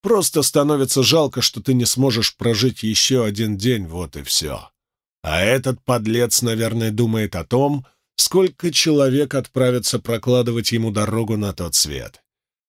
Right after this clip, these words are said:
Но у меня припасено для него кое-что напоследок». Подошёл генерал Рухихо и доложил: «Полковник Шрек,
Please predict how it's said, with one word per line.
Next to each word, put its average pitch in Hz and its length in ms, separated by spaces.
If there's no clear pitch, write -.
Но 139 360
у 165 40
меня 160 340
припасено 135 760
для 123 200
него 120 400
кое-что 110 760
напоследок». 78 1200
Подошёл 98 400
генерал 92 440
Рухихо 127 520
и 151 80
доложил: 104 580
«Полковник 143 460
Шрек, 135 460